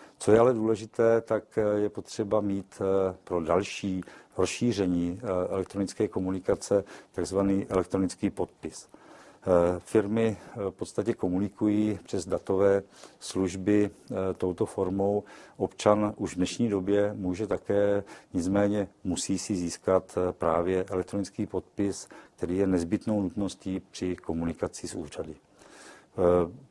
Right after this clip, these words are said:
pokud, eh, tento podpis získáte, už vám nic nebrání tomu, abyste z tepla domova své záležitosti vyřizovali, eh, elektronicky. Eh, nicméně už v dnešní době je celá řada, a zvláště v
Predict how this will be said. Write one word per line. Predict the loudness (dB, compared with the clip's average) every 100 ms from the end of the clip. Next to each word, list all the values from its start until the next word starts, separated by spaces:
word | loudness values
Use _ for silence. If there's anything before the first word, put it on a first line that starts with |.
| -4
pokud, | -2 2 0
eh, | 4 4 4 2 -2 -10 _
tento | -4 -2 -2
podpis | -4 -6 -4
získáte, | -4 -4 2 2 2 -2 -2
už | -2
vám | -2 0 0
nic | 0 -2
nebrání | -4 0 0 0 -4
tomu, | -4 -4 -6 -10 -20 -12
abyste | -6 -6 -6 0 0 0 -10
z | -4
tepla | 0 2 4
domova | 2 0 -2 0 -2 -4 -20 -14
své | -4 -2
záležitosti | 0 0 -2 -6 -10 -8 -6 -6 -6
vyřizovali, | -8 -6 -6 -2 0 0 -4 -10 -20 -20 -6
eh, | 0 2 2
elektronicky. | 0 -2 -4 -4 -10 -16 -20
Eh, | _ _ -20 -20 -20 -20 _ _ 4 4
nicméně | 4 2 4 4 4 2 0
už | -6 -6 -10
v | -4
dnešní | -4 -2 0 0
době | 0 2 4 2 0 -12 _ _ _ _ -14 -4
je | -2
celá | 0 2 2
řada, | 2 2 4 2 -2 -4
a | -4
zvláště | -2 0 0 0 -2
v | -2